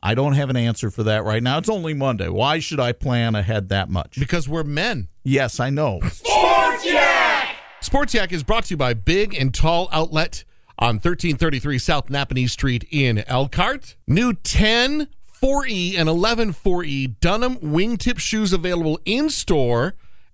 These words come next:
Speaker 2: and online at big and tall outlet dot com. Lee jeans from the Lee manufacturer. Thirty-two by thirty-six, thirty-two by thirty-two, thirty by thirty-eight. You know, big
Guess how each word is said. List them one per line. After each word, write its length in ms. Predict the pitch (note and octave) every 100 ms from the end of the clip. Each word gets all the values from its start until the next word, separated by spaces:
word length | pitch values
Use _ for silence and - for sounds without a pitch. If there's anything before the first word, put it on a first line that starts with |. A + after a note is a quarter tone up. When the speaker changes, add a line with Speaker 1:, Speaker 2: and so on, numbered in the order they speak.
| -
Speaker 2:
and 260 | C#4 D4
online 480 | G#3+ D#3+ C#3 B2 C#3+
at 120 | D#3+
big 160 | G#2+ D3
and 80 | C3
tall 220 | D3 B2
outlet 300 | B2 B2 A#2
dot 240 | C#3+ B2
com. 460 | - C3+ A2+ A#2+ F3+ -
Lee 460 | C3 D#3+ A3+ B3 A#3+
jeans 640 | C#3 F3+ A#3 A3 D3 G#2
from 480 | - F3+ G3 A#3 A3+
the 200 | A3+ A3
Lee 420 | C#3+ D#3+ G#3+ A#3
manufacturer. 1160 | G#3 G3+ G#3 A3+ - G#3+ - - F3+ C#3 G2+ D#2+ - - _
Thirty-two 420 | C4 B3+ G#3+ A#3
by 160 | G#3 F#3+
thirty-six, 720 | F3 G#3 E3 D3+ E3 A2+ -
thirty-two 500 | - C#4 A3 F3+ G3+
by 160 | F#3 D3+
thirty-two, 720 | F#3+ E3+ C#3 - D3 G#2 E2+ _
thirty 300 | - D4 C#4+
by 180 | B3 A3
thirty-eight. 880 | F#3+ - A#3+ A3 F#3+ F3+ C3 - - - -
You 100 | A#2+
know, 80 | C3+
big 500 | A2 E3 F#3+ E3+